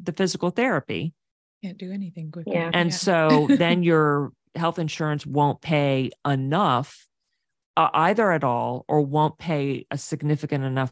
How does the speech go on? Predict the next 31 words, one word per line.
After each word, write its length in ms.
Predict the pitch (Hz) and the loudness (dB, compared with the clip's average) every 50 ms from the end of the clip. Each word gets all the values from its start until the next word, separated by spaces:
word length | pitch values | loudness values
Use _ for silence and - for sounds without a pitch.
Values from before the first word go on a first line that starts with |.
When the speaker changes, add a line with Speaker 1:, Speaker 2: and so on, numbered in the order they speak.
| _ _ | _ _
Speaker 1:
portion 680 | - - 165 165 165 - - - 143 120 113 113 120 131 - _ _ - - _ _ _ | -8 -4 -2 -2 -2 -2 -4 -2 -2 -2 -2 -2 -4 -6 -8 _ _ -20 -20 _ _ _
to 100 | - 185 | 2 2
have 200 | 147 139 135 - | 2 2 0 -2
the 100 | 143 131 | -2 -2
physical 380 | - 139 127 - - - 127 | -2 -2 -4 -4 -4 -6 -4
therapist 500 | - - 135 127 127 - - 120 - - | -2 -2 -2 -2 -2 -2 -6 -8 -8 -6
come 180 | - 139 117 113 | -4 -4 -4 -4
to 80 | - 117 | -6 -4
you. 520 | 131 180 233 208 147 131 127 139 160 - - _ - - - - _ | -2 0 2 2 4 4 2 2 0 -2 -4 _ -20 -20 -20 -20 _
So 180 | - - 175 | -4 -2 0
then 220 | 147 143 147 143 139 | 0 2 0 0 0
you 100 | 135 131 | -2 -4
decline 440 | - 143 - - 139 127 123 120 | -6 -8 -6 -4 -2 -2 -2 -2
even 260 | 117 117 117 123 117 107 | -4 -4 -4 -4 -6 -4
faster. 500 | - - - - - - - - - - _ _ _ _ _ _ _ _ _ _ _ _ _ _ _ _ _ | -6 -6 -8 -8 -10 -12 -14 -16 -18 -20 _ _ _ _ _ _ _ _ _ _ _ _ _ _ _ _ _
Speaker 2:
Yeah. 340 | 208 180 165 156 151 151 147 - _ _ _ _ _ _ _ _ _ | -4 -2 -2 -2 -4 -8 -10 -12 _ _ _ _ _ _ _ _ _
Yeah. 240 | - 165 151 143 143 151 - _ _ _ _ _ _ _ _ _ - - - | -12 -10 -10 -10 -10 -12 -14 _ _ _ _ _ _ _ _ _ -20 -10 -6
And 200 | 190 165 160 190 - _ _ _ | -6 -6 -6 -8 -12 _ _ _
people 240 | - 175 165 165 165 | -14 -10 -8 -6 -6
have 160 | 160 151 - | -6 -6 -6
to 100 | - 160 | -6 -4
do 140 | 156 156 160 | -4 -2 -2
all 100 | 151 156 | -4 -4
these 240 | 151 151 151 151 | -6 -6 -8 -6
things 360 | - 160 147 147 151 147 - - | -6 -6 -6 -6 -8 -10 -8 -8
like, 200 | 151 151 147 - _ _ _ _ _ _ _ _ _ _ _ - | -8 -8 -8 -12 _ _ _ _ _ _ _ _ _ _ _ -6
you 100 | 196 175 | -4 -4
know, 220 | 139 127 139 147 - _ _ _ _ _ _ _ _ _ _ _ _ _ _ _ _ _ _ _ _ - | -4 -6 -8 -10 -14 _ _ _ _ _ _ _ _ _ _ _ _ _ _ _ _ _ _ _ _ -8
get 240 | 165 - 151 - - _ _ _ _ _ | -6 -4 -4 -4 -6 _ _ _ _ _
divorced, 800 | - 170 151 180 175 170 160 156 165 160 - - - - _ - | -2 0 2 2 2 2 2 0 0 0 0 0 -2 -2 _ -4
and 240 | 143 139 139 151 | -4 -4 -6 -10